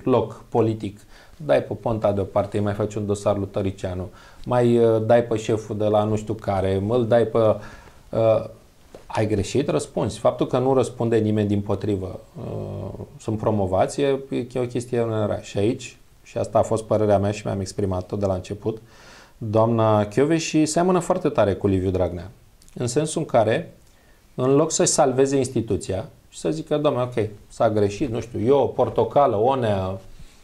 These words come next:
uh, Uncheșelu, noi am greșit, ne dăm deoparte, lăsăm pe alții mai buni, important e ca instituția."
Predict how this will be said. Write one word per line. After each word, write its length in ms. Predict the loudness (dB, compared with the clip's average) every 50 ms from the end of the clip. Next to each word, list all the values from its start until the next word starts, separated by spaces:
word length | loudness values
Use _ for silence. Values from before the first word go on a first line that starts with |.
| -20 -6
uh, 100 | -2 2
Uncheșelu, 760 | 2 4 2 2 2 0 0 0 2 2 2 4 4 2 0 -2 -10 -18 -20 -20 -20 -20 -20 -20 -10
noi 140 | -2 0 2
am 140 | 2 2 2
greșit, 480 | 0 0 -2 -2 0 0 0 0 0
ne 80 | -4 -6
dăm 200 | -2 -2 -2 -2
deoparte, 440 | -2 -4 0 2 2 2 2 2 2
lăsăm 300 | 2 2 0 -2 -4 -2
pe 100 | 2 2
alții 260 | 2 2 0 -4 -4
mai 160 | -2 -2 -2
buni, 260 | 0 2 2 2 2
important 480 | 0 0 0 0 0 0 0 -2 0 0
e 80 | 0 0
ca 120 | 0 0
instituția." 600 | -2 -2 -4 -6 -6 -4 -4 -4 -2 -2 -2 -2